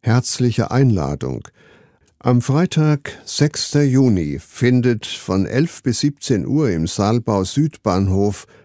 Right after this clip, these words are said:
der fünfunddreißigste Frankfurter Selbsthilfemarkt statt. Hier präsentieren sich Frankfurter Selbsthilfegruppen. Außerdem sind Vorträge zu Gesundheitsthemen geplant.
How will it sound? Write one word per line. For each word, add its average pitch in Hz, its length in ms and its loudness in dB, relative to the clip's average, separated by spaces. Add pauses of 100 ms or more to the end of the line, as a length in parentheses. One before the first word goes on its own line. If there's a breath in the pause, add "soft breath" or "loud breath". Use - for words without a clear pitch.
(100)
der 80 140 -4
fünfunddreißigste 110 1040 0
Frankfurter 107 640 0
Selbsthilfemarkt 82 1300 -2
statt. - 380 -6 (580 soft breath)
Hier 185 180 4
präsentieren 127 720 0
sich 101 300 -2
Frankfurter 104 580 -2
Selbsthilfegruppen. 85 1200 -2 (400)
Außerdem 113 520 0
sind 127 260 0
Vorträge 131 720 -2
zu 113 280 -4
Gesundheitsthemen 90 1200 0
geplant. 80 680 -6